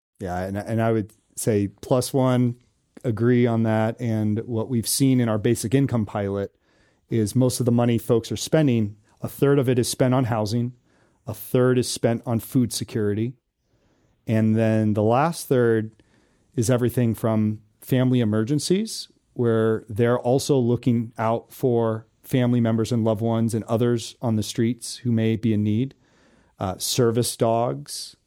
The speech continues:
to deal with, uh, you know, to, you know, to, to, for disabilities, P T S D.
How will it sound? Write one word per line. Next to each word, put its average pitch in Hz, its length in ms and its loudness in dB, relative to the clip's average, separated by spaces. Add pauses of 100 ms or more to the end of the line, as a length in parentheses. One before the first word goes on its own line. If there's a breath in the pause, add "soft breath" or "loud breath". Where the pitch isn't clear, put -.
(120)
to 113 120 -4
deal 110 240 2
with, 107 320 0
uh, 104 420 -2
you 120 140 -4
know, 104 120 -8
to, - 500 -16
you 123 120 -6
know, 101 120 -6
to, 113 140 -8
to, - 180 -8
for 113 240 -2
disabilities, 110 1000 0
P - 200 -4
T 120 140 -4
S 104 160 -4
D. 117 360 0